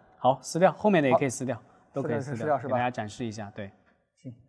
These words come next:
Speaker 2: 稍等一会儿就撕啊，我还是简单给大家看一下配件吧。
Speaker 1: 好的，好的。
Speaker 2: 包装这个事情呢，呃，我们简略去过一下，然后我们马上把这个注意力放回到这个手机里边去。
Speaker 1: 好。
Speaker 2: 那么这个托盘取下以后呢，我们可以看到啊，这里面还是，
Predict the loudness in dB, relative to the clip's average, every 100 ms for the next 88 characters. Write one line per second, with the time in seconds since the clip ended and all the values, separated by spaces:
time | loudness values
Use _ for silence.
0 | _ 4 4 6 4 2 2 2 4 4
1 | 2 2 -2 -2 0 2 0 0 -4 -6
2 | -6 -8 0 0 0 -2 2 4 2 -2
3 | -2 6 8 10 10 8 2 0 -2 -2
4 | -2 -2 0 2 0 -2 -2 -2 -2 2
5 | 4 6 4 2 0 -2 -2 0 0 0
6 | -2 -4 -4 -4 -4 -4 -4 -4 -2 0
7 | 0 -8 -10 -10 -8 -8 -8 -14 -18 -20
8 | _ -4 -4 -2 0 2 2 6 8 8
9 | 4 6 8 8 8 6 4 0 -4 -2
10 | 0 2 4 2 0 -4 -4 -4 -6 -6
11 | -8 -8 -10 -6 -4 -4